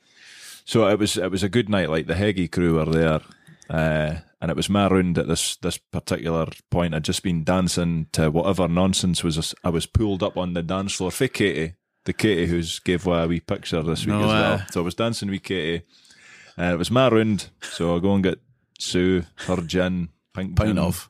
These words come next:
Speaker 1: pink gin, uh, pint of pink
Speaker 2: Pint.
Speaker 1: gin. And Martin, you just want a lager like myself, so I got them. Boom. Put two pints bang on the table.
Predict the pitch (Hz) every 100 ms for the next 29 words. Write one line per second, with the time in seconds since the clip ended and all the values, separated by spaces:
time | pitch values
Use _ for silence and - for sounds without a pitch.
0 | _ 101 101 85 85 87 87 92 - 101
1 | 104 90 - 82 82 135 85 - - _
2 | - - - - - - 85 90 101 85
3 | 92 80 - 76 78 90 73 69 78 80
4 | 76 78 65 - 90 82 - 85 80 92
5 | 90 95 98 87 - _ - 98 92 76
6 | - - - 92 - 95 - 95 92 -
7 | 90 95 92 92 85 - 101 98 98 87